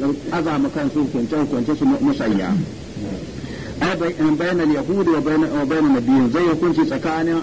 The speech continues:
Yahuda da annabinsu da ya kawo musu hukunci sun ka musanya. Yawmal qiyamati, ranar kiyama. Fi ma kanu fi yahtalifun, ga abinda sun ka zan suna sabawa gare shi min amrihi da umarninsa.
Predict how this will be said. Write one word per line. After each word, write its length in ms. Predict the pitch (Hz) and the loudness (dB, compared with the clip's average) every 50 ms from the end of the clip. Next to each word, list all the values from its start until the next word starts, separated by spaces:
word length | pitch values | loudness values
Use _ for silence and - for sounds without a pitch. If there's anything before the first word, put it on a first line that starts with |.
| 147 156 | -2 -2
Yahuda 480 | 160 156 160 170 160 156 165 170 170 | -2 0 0 0 2 2 0 -2 -2
da 120 | 156 151 131 | -2 -2 -2
annabinsu 420 | 139 147 156 147 147 139 131 156 147 | 0 0 0 0 0 0 -2 -2 -2
da 80 | 147 | -2
ya 60 | 147 | -4
kawo 180 | 135 - 160 156 | -2 -4 -2 -2
musu 140 | 160 147 147 | -2 -2 -2
hukunci 320 | 151 - 170 165 143 151 135 | -2 0 0 0 0 2 2
sun 140 | 135 143 139 | 2 2 2
ka 80 | - | 2
musanya. 420 | - 254 254 - 113 98 90 - - - - 135 131 - - - - - - - - - | 2 2 2 0 0 -2 -2 -2 -4 -4 -4 -4 -4 -4 -6 -10 -12 -12 -12 -12 -6 0
Yawmal 380 | - 262 330 - 359 349 156 - | 2 2 4 4 4 2 2 2
qiyamati, 260 | 139 143 147 139 135 | 2 -2 -2 -2 -2
ranar 260 | 135 143 156 156 156 151 - | -2 0 0 0 0 0 0
kiyama. 340 | 135 131 123 120 113 98 - - - - - - - - - - - | 0 0 0 0 -2 -4 -6 -8 -12 -14 -14 -16 -16 -16 -16 -14 -2
Fi 120 | - 156 165 175 175 175 | 2 4 4 6 6 4
ma 160 | 175 165 165 160 | 4 2 0 -2
kanu 460 | - 165 156 156 160 156 156 151 160 160 - - | -2 -2 0 2 2 4 4 4 2 0 -2 0
fi 60 | 156 - 147 | 2 2 2
yahtalifun, 480 | 139 131 - 147 139 139 135 143 127 120 | 2 0 -2 -2 0 0 2 2 2 0
ga 80 | 120 123 | 0 0
abinda 240 | 143 165 175 165 | 0 2 2 2
sun 180 | 147 156 160 151 | 2 2 2 2
ka 120 | 156 143 | 2 2
zan 180 | 131 151 165 156 | 2 2 2 2
suna 260 | 160 165 156 151 135 | 2 2 2 2 2
sabawa 540 | 123 - 156 160 147 147 147 143 143 143 139 | 0 -2 -4 -4 -2 -2 -2 -2 0 0 0
gare 240 | 131 135 131 143 143 | 0 0 0 0 0
shi 100 | - 139 | 0 2
min 120 | 131 139 | 2 2
amrihi 340 | 135 123 143 143 127 127 147 | 2 2 2 2 4 4 2
da 80 | 160 156 | 2 2
umarninsa. 600 | - 143 135 123 120 120 120 117 113 - - | 2 2 2 2 2 2 2 2 0 -2 -4